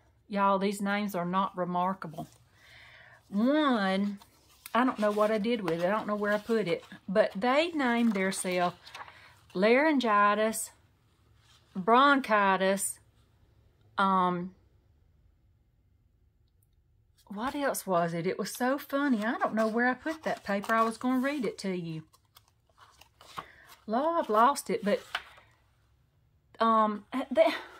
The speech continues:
they had about five names. It didn't make any sense. They was all like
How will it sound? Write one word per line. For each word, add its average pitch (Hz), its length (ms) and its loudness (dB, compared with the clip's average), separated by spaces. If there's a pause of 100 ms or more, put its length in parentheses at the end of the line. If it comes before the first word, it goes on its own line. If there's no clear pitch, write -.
(120)
they 403 120 0
had 415 200 -2
about 330 280 2
five 359 320 6
names. 370 400 -2
It 247 80 -2
didn't 285 160 -2
make 302 220 0
any 294 100 2
sense. 330 400 -4
They 277 140 0
was 269 140 -4
all 277 260 4
like 269 260 4